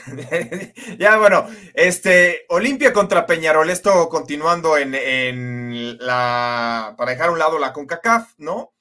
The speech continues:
Donde, insistimos, Pumas paga más trescientos cincuenta, en algunos sitios ya está en más cuatrocientos, pero bueno, Olimpia contra Peñarol, esto dentro de la Copa Libertadores. Esta fue la primera final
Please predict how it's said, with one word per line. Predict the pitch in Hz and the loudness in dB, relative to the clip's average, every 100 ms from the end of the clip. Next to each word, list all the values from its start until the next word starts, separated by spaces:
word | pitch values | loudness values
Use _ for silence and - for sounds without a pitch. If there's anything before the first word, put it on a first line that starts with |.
| _ _ | _ _
Donde, | 139 151 165 | -10 -8 -8
insistimos, | 131 123 151 147 135 - | -10 -12 -10 -10 -10 -14
Pumas | - 202 180 143 127 | -8 -6 -4 -4 -4
paga | - 131 127 | -4 -4 -4
más | 113 110 | -6 -10
trescientos | 113 107 139 135 123 | -14 -14 -14 -14 -14
cincuenta, | 113 107 127 131 123 120 139 - | -14 -14 -10 -10 -6 -6 -6 -8
en | 101 | -14
algunos | 101 156 131 | -14 -14 -16
sitios | 139 135 131 | -16 -18 -14
ya | 120 | -12
está | 120 | -12
en | 131 | -10
más | 107 - | -12 -12
cuatrocientos, | 98 95 95 - 117 117 143 - _ _ _ | -14 -14 -16 -10 -8 -6 -10 -10 _ _ _
pero | 127 | -2
bueno, | 127 110 - _ _ | -2 -4 -8 _ _
Olimpia | 135 160 233 233 208 | -4 0 2 2 2
contra | 175 156 156 151 | 0 0 0 0
Peñarol, | 160 160 175 208 214 | 0 4 6 6 4
esto | 190 170 180 | -2 -2 -2
dentro | 160 156 131 143 | -2 -2 -4 -2
de | |
la | 139 135 | -2 -4
Copa | 170 170 | -6 -4
Libertadores. | 139 135 151 175 180 - _ _ - | -2 -2 0 -2 -4 -8 _ _ -2
Esta | 294 285 - 226 | 0 0 -4 -4
fue | 208 214 | 0 2
la | 185 | 2
primera | 170 165 202 220 196 | -2 -4 -2 -4 -6
final | 165 151 160 226 | -10 -6 -4 -4